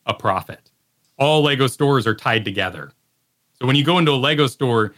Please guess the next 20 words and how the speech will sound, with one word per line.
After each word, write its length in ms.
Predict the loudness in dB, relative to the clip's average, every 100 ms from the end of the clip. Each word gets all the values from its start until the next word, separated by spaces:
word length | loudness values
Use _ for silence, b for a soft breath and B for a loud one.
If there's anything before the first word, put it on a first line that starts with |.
| b b
their 180 | -2 0
job 460 | 0 0 2 0
is 160 | -2 -4
to 180 | -4 -4
have 340 | -2 -2 -2 -2
you 260 | -4 -4 -10 -6
have 180 | -4
a 40 | -2
great 220 | 0 -2
experience 440 | -2 -4 -2 -2
and 80 | -4
a 40 | -6
great 220 | -6 -4
time. 320 | -2 -2 -4 -10 b b
They 80 | -2
don't 120 | -2
wanna 140 | -2
sell 180 | -2 -2
you 160 | -2 -2
anything, 420 | -2 -6 -12